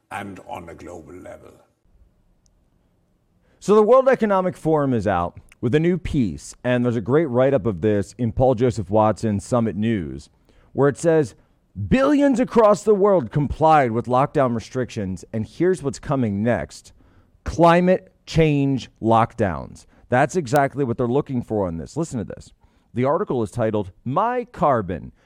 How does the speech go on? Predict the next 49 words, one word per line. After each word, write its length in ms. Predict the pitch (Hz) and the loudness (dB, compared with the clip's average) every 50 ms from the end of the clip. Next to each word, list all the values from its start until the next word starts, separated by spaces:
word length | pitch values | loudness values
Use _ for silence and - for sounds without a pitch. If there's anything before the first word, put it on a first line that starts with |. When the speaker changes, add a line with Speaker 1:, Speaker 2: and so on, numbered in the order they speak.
| _ _ _ | _ _ _
Speaker 2:
an 120 | 143 135 | -6 -6
approach 500 | 120 113 - - - 226 226 185 151 - | -6 -8 -8 -4 -2 -2 -2 -2 -4 -8
for 200 | - - - 135 | -10 -8 -6 -6
inclusive 680 | - 104 101 95 - - - 170 214 214 - 202 196 151 | -6 -6 -10 -12 -12 -10 -8 -8 -8 -8 -8 -8 -6 -6
and 140 | 139 117 - | -6 -8 -8
sustainable 640 | - 104 - - 127 120 123 131 123 123 127 117 | -10 -12 -10 -8 -6 -6 -4 -4 -6 -6 -8 -8
cities." 440 | - - 127 104 87 78 - - _ _ _ _ - _ | -8 -8 -8 -8 -8 -10 -14 -18 _ _ _ _ -10 _
By 120 | 156 185 | -2 -2
the 100 | 180 180 | 0 0
way, 100 | 156 117 - _ - _ _ | 0 -2 -4 _ -16 _ _
you 180 | - 135 147 180 | -6 -4 -2 -2
remember 340 | 202 214 240 247 247 233 196 | -2 -2 -2 -2 -2 -2 0
how 480 | 160 185 180 180 175 170 165 156 135 - - | 0 -2 0 0 0 0 -2 -2 -4 -4 -4
they 140 | 131 151 | -6 -6
keep 260 | 147 - 214 220 175 - | -6 -6 -10 -14 -12 -6
telling 380 | - 165 170 170 165 147 131 | -4 -2 -2 -2 -2 -2 -2
us 160 | 113 104 - | -4 -4 -6
that 80 | - 117 | -8 -12
the 80 | 104 95 | -12 -10
Great 300 | - 123 143 156 - - | -8 -6 -6 -6 -6 -6
Reset, 640 | 117 127 131 123 - - 139 131 127 123 - _ _ _ _ _ _ _ | -8 -8 -8 -6 -4 -2 0 0 0 0 -4 _ _ _ _ _ _ _
all 240 | - 156 185 202 202 | 0 0 0 0 0
of 80 | 202 156 | -2 -2
these 200 | 170 165 - - | -4 -4 -4 -6
things 260 | 151 151 147 143 113 | -6 -6 -6 -6 -6
they 100 | 131 127 | -6 -6
said 280 | 113 - 139 131 123 101 | -4 -4 -4 -4 -4 -4
throughout 260 | 113 117 113 101 - | -4 -4 -4 -4 -6
twenty 240 | - 139 135 135 131 | -8 -8 -8 -8 -8
sixteen, 560 | - 135 120 - - - 131 123 120 123 120 | -8 -10 -12 -12 -12 -10 -8 -6 -6 -6 -6
throughout 240 | 113 110 92 87 - | -6 -6 -6 -8 -10
twenty 240 | - 123 120 120 | -10 -10 -8 -8
seventeen, 680 | 107 - 127 117 107 113 113 101 117 113 110 104 101 95 - _ _ _ _ _ _ _ _ _ _ _ _ _ _ _ - | -8 -6 -6 -6 -6 -6 -8 -8 -8 -6 -6 -6 -8 -10 -12 _ _ _ _ _ _ _ _ _ _ _ _ _ _ _ -8
that 180 | 120 131 139 | -4 -4 -4
it 60 | 139 - | -2 -4
was 100 | 135 127 | -4 -4
all 180 | 160 165 165 | -2 -2 -4
just 200 | - 143 135 107 | -4 -8 -10 -10
made 220 | 131 131 131 123 117 | -8 -8 -6 -4 -2
up. 220 | 113 110 101 - | -2 -2 -4 -4
We're 140 | 110 113 117 | -6 -4 -4
all 80 | 131 | -4
making 260 | 135 131 131 - - 123 | -4 -6 -8 -8 -10 -10
a 40 | |
big 200 | 95 117 117 107 | -8 -8 -10 -10
deal 220 | 92 104 101 101 98 | -8 -8 -6 -6 -4
out 160 | 98 101 98 | -4 -6 -6
of 80 | 87 92 | -8 -8
it. 180 | 95 90 - | -10 -10 -12